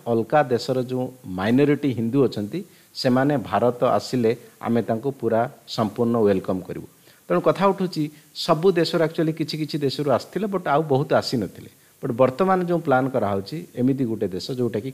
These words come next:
କମ୍ପ୍ଲିଟଲି ଯାହା ବି ହିନ୍ଦୁ, ଶିଖ ଅଛନ୍ତି, ତ ସେମାନେ ପୁରା କମ୍ପ୍ଲିଟଲି ଭାରତ ପଳେଇ ଆସିବେ, ହିନ୍ଦୁ ଶୂନ୍ୟ ସେ ଦେଶ ହେଇଯିବ। ଡିଟେଲ୍ସ କଥା ହବା। ହିନ୍ଦୁସ୍ତାନ ଟାଇମ୍ସର ଆର୍ଟିକଲ ଆପଣ ଦେଖିପାରୁଥିବେ,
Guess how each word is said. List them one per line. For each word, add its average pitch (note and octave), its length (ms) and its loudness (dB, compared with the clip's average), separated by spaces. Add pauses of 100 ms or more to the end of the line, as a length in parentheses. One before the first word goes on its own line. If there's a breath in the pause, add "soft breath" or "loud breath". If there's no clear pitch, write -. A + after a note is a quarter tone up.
କମ୍ପ୍ଲିଟଲି E3 800 2
ଯାହା C3+ 320 2
ବି E3+ 280 0
ହିନ୍ଦୁ, C#3 320 0
ଶିଖ D3 360 -2
ଅଛନ୍ତି, A#2+ 440 -2 (280 loud breath)
ତ C#3+ 60 -8
ସେମାନେ C#3+ 360 2
ପୁରା D3 300 2
କମ୍ପ୍ଲିଟଲି E3 720 2
ଭାରତ C3 320 0
ପଳେଇ A#2+ 260 2
ଆସିବେ, C#3 260 -6 (420 soft breath)
ହିନ୍ଦୁ C#3+ 260 4
ଶୂନ୍ୟ C#3 480 2
ସେ B2+ 180 0
ଦେଶ A2 240 2
ହେଇଯିବ। E2 300 -10 (380)
ଡିଟେଲ୍ସ A#2+ 320 4
କଥା - 240 -6
ହବା। - 140 -18 (960 soft breath)
ହିନ୍ଦୁସ୍ତାନ F3 380 2
ଟାଇମ୍ସର E3+ 320 2
ଆର୍ଟିକଲ D3+ 300 2
ଆପଣ D3+ 180 0
ଦେଖିପାରୁଥିବେ, C3+ 560 -4